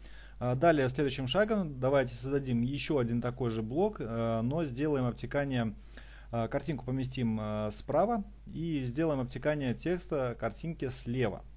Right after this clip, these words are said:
Поставьте на паузу, попробуйте сделать данный блок самостоятельно. Если не получится, ну или получится, м, далее посмотрите видео, посмотрите, как, э, сделал это я.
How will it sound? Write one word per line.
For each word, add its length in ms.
Поставьте 340
на 140
паузу, 400
попробуйте 540
сделать 440
данный 320
блок 400
самостоятельно. 800
Если 320
не 180
получится, 600
ну 120
или 140
получится, 880
м, 180
далее 320
посмотрите 540
видео, 260
посмотрите, 720
как, 260
э, 220
сделал 320
это 220
я. 260